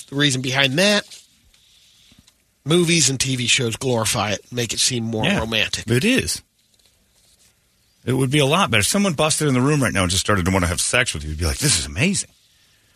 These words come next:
Speaker 2: But if they came in and said, "Hey, how about two o'clock? Um, you can take my bra off," and, like, and then maybe by three, we'll be like, "Oh, this is boring.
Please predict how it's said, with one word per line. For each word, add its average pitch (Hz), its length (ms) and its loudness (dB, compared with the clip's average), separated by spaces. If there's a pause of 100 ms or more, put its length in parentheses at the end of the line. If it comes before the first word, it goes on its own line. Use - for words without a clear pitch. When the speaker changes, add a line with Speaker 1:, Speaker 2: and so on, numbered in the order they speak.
(260)
Speaker 2:
But 120 80 4
if 113 80 0
they 117 100 2
came 127 200 2
in 123 100 4
and 85 120 2
said, 82 180 0
"Hey, 107 200 2
how 76 180 -4
about 85 180 -2
two 92 140 0
o'clock? 82 560 0
Um, 69 240 -2
you 78 100 2
can 82 140 -2
take 78 200 0
my 80 120 0
bra 76 200 0
off," 73 360 0
and, 73 80 -6
like, 67 200 -8
and 71 120 -4
then 76 120 2
maybe 78 240 2
by 71 200 0
three, 95 440 2
we'll 82 160 -2
be 78 120 -2
like, 113 220 -4
"Oh, 156 40 -4
this 185 140 0
is 73 100 0
boring. 71 680 -2